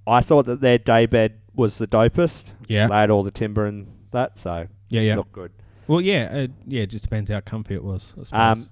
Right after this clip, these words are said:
Speaker 1: were they the ones that got in trouble because they didn't have anything blocking the neighbour's view into the courtyard?
Speaker 2: Uh, yeah, they were one of 'em, yeah.
Speaker 1: So I was like, "Whatever." Uh, so then we go to Luke and Jazz, Bretto. We're going to Luke and Jazz.
Speaker 2: Well, on the courtyard thing,
Speaker 1: Yep.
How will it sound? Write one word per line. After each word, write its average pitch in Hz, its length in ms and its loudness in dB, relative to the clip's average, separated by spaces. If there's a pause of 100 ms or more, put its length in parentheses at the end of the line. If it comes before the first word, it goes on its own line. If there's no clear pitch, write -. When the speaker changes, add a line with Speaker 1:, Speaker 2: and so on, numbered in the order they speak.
Speaker 1:
were 135 160 2
they 170 200 4
the 185 100 4
ones 160 220 0
that 151 100 -2
got 139 140 2
in 135 80 -2
trouble 135 340 2
because 123 300 -2
they 117 160 2
didn't 120 240 -2
have 117 180 2
anything 113 460 -4
blocking 113 480 0
the 107 80 -4
neighbour's 107 480 0
view 107 260 2
into 113 240 -2
the 110 140 -4
courtyard? 135 600 2 (720)
Speaker 2:
Uh, 147 240 -8
yeah, 156 240 0
they 135 120 -2
were 123 140 -2
one 120 200 -2
of 107 120 -4
'em, 120 160 -4
yeah. 120 240 -2 (100)
Speaker 1:
So - 180 -12
I 85 200 -6
was 85 120 -8
like, 82 220 -12
"Whatever." 87 360 -6 (280)
Uh, 127 240 6
so 143 200 6
then 151 200 6
we 147 80 6
go 139 180 8
to 131 140 8
Luke 127 360 6
and 127 140 -2
Jazz, 123 280 2
Bretto. 127 340 4
We're 127 100 4
going 120 280 2
to 127 80 -4
Luke 120 260 0
and 120 140 -4
Jazz. 143 480 -4
Speaker 2:
Well, 330 320 -8 (480)
on 302 160 -4
the 311 80 -6
courtyard 180 600 2
thing, 113 360 -4 (400)
Speaker 1:
Yep. 104 180 -14